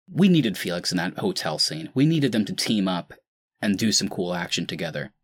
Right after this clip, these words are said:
It's a shame. We should have got more Jeffrey Wright. We needed him in an action sequence. I hope you guys agree with me. That's all I had to say.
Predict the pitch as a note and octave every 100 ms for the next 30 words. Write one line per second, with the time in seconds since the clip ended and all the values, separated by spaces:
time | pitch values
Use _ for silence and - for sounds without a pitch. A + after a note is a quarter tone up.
0 | _ D#3 D3 - - F#2+ F2 E2 - -
1 | B2+ - D3 C#3 A#2 G#2+ G2+ G#2 G2+ G2
2 | F#2 F#2+ - - A#2+ C3 D#3 D#3+ C#3 A#2+
3 | G#2 F#2+ F#2 - F#2 F#2+ - G2 F#2 -
4 | - _ _ _ _ - B2+ C#3+ A2+ F2
5 | F2 - E2 - F#2 C3+ G3+ C3 F2+ -
6 | -